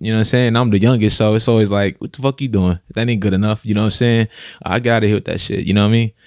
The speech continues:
Um, so, you know, for me, I was always the quiet one, always the shy one, bro. And, um, so, but honestly, man, when, when I stopped living with my dad and shit at, like, sixteen, and then, you know, I started living with my mom and stuff, man, shit was just, like, just really harder, man. My whole life just kinda really just changed.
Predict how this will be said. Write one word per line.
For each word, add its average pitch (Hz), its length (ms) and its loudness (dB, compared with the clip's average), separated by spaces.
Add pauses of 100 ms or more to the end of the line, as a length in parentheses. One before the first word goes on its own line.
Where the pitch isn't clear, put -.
(440)
Um, 98 240 -2
so, 98 520 0
you 107 120 -6
know, 107 80 0
for - 140 -6
me, 113 60 2
I 113 60 2
was 107 100 2
always 101 200 2
the 90 80 -6
quiet 110 300 -2
one, 110 240 -2
always 95 200 -4
the 82 80 -12
shy 98 260 -4
one, 101 260 -2
bro. 104 260 0 (360)
And, 90 280 -8
um, 92 420 -10 (380)
so, 98 420 -6 (680)
but 98 200 -4
honestly, 101 420 -2
man, 98 380 -2
when, 98 340 -6
when 107 160 -4
I 104 80 -2
stopped 104 320 -4
living 107 160 0
with 95 80 0
my 85 140 -4
dad 107 240 0
and 95 100 -4
shit - 260 -12 (220)
at, 67 100 -18
like, 65 160 -16
sixteen, 98 540 -4
and 92 160 -2
then, 90 180 -8 (520)
you 92 140 -6
know, 92 100 0
I 90 60 -4
started 98 180 -4
living 87 160 -4
with 76 80 -8
my 82 40 -6
mom 113 200 0
and 98 80 -2
stuff, 90 180 -10
man, 92 160 -6
shit - 140 -8
was 95 100 -6
just, 92 220 -6
like, 90 180 -4
just 87 240 -8
really 90 220 -4
harder, 87 260 -2
man. 87 200 -2
My 107 80 0
whole 92 120 0
life 90 220 -4
just - 160 -18
kinda 85 240 -8
really 87 160 -6
just 78 240 -10
changed. 85 340 -8